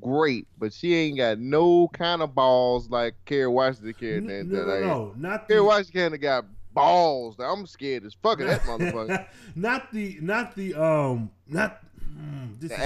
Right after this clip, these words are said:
Speaker 2: weird
Speaker 1: attitude.
Speaker 2: to say. Y-, yeah, it's, well, maybe that wasn't a good example or a good comparison, but it's just something about, you know, you see a, a pretty person, well, a pretty woman, but then,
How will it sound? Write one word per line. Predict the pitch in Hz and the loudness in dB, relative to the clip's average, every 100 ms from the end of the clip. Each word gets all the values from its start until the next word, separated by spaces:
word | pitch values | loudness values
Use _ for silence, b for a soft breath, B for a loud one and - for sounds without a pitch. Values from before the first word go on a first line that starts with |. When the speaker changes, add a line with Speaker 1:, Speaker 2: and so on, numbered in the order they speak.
| 151 | 0
Speaker 2:
weird | |
Speaker 1:
attitude. | 147 - - 135 | 0 -2 -4 -6
Speaker 2:
to | 123 | -6
say. | 156 143 - b 123 | -6 -6 -10 b -20
Y-, | 151 _ 165 | -20 _ -10
yeah, | 214 208 | -4 -4
it's, | 180 202 - | -2 -6 -6
well, | 127 127 120 | -8 -6 -6
maybe | 143 151 | -6 -6
that | 123 120 | -6 -6
wasn't | 120 110 110 | -6 -6 -8
a | |
good | 107 110 | -6 -8
example | 107 104 110 104 | -6 -6 -8 -8
or | 107 | -8
a | |
good | 104 113 | -8 -12
comparison, | 110 104 120 110 117 | -14 -10 -10 -10 -12
but | 131 | -12
it's | 156 151 | -14 -12
just | 180 - | -12 -12
something | 180 175 147 | -12 -10 -10
about, | 131 139 135 135 b b | -6 -4 -6 -8 b b
you | 165 | -8
know, | 156 | -6
you | 143 139 | -6 -8
see | 214 196 180 160 _ _ _ | -8 -10 -10 -14 _ _ _
a, | 139 135 123 | -14 -14 -12
a | 123 | -12
pretty | - 190 196 185 | -4 -2 -2 -2
person, | 202 185 190 185 185 135 | -2 -2 -4 -6 -8 -6
well, | 123 120 - - | -6 -6 -10 -12
a | 113 | 0
pretty | 147 151 | 0 0
woman, | 147 147 139 135 143 b b | -4 -4 -6 -8 -12 b b
but | 160 151 | -12 -6
then, | 175 175 165 156 151 | -4 -2 -2 -4 -8